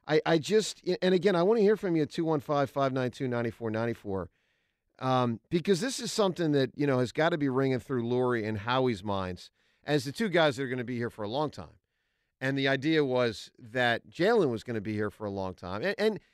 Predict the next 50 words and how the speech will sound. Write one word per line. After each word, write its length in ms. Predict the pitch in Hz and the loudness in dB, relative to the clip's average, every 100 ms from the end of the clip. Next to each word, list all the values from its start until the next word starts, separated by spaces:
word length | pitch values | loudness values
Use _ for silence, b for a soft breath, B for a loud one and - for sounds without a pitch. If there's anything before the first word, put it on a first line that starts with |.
| - | -10
he's 180 | 240 | -8
still, 200 | - 320 | -4 -4
like, 220 | 302 262 247 | 0 0 2
let 100 | 302 | -2
me, 80 | |
let 100 | 254 | -2
me 100 | 269 | -4
give 180 | 240 277 | -2 -2
you 80 | 254 | 2
the 100 | 214 | 2
Ron 280 | 196 196 190 | 4 2 2
Hextall 420 | 170 170 180 147 | -2 -2 -2 -2
analogy. 280 | 147 151 120 | 0 -2 -4
Ron 200 | 147 277 | -4 0
Hextall 320 | 220 - 185 | 0 0 -2
was 120 | 143 | -2
an 100 | 147 | -2
N 100 | 156 | -2
F 100 | 147 | -2
L, 140 | 151 135 | -4 -2
was 240 | 139 139 | -4 -4
an 120 | 147 131 | -4 -2
N 100 | 156 | -2
H 160 | 147 | -2
L, 180 | 151 127 - _ - | -4 -4 -8 _ -10
uh, 240 | 123 113 101 _ _ _ _ _ _ | -8 -8 -10 _ _ _ _ _ _
starting 400 | - 254 262 185 | -4 2 4 4
goaltender 420 | 214 254 170 131 | 2 0 0 -2
for 140 | 120 | -2
most 240 | 151 170 - | -2 -2 -4
of 80 | 110 | -10
ten 240 | 156 131 | -6 -4
years. 440 | 143 233 - - _ _ _ _ | -4 -6 -8 -20 _ _ _ _
It 140 | - 170 | -4 2
wasn't 320 | 202 262 247 | 4 4 0
like 200 | 208 196 | -2 -2
when 140 | 175 151 | -2 -4
Hexie 320 | 180 - 165 | -4 -4 -4
wasn't 340 | 147 175 151 | 0 0 -2
as 140 | 139 110 | -6 -4
good 160 | 156 | 0
after 260 | 151 - 139 | 0 -2 -4
eighty-seven 680 | 127 107 - 180 156 113 95 _ _ - | -4 -6 -2 0 0 -2 -8 _ _ -4
that 100 | 151 | 0
he 60 | |
wasn't 360 | 151 180 151 151 | 2 2 2 -2
a 80 | 123 | -4
starter. 560 | - - 151 269 147 | -6 -2 2 2 2
He 140 | 156 151 | -4 -4
was, 520 | 127 214 220 208 - | 0 2 2 -2 -10